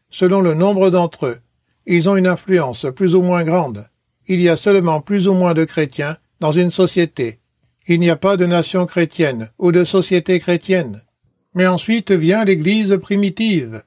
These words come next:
Et que se passe-t-il ? Elle est persécutée par les Juifs, parce qu'elle n'est pas compatible avec la religion juive, parce que la religion juive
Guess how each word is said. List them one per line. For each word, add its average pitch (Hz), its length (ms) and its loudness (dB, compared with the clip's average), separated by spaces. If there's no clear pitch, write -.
Et 160 100 0
que 180 120 0
se 185 100 0
passe-t-il ? 170 680 -2
Elle 165 140 0
est 170 80 2
persécutée 190 680 0
par 170 180 0
les 170 140 2
Juifs, 165 320 -4
parce 170 160 0
qu'elle 185 160 0
n'est 180 100 2
pas 185 200 -2
compatible 165 760 -2
avec 170 280 0
la 165 140 2
religion 160 440 0
juive, 139 380 -2
parce 170 160 0
que 202 100 -2
la 180 120 2
religion 180 460 2
juive 151 400 -2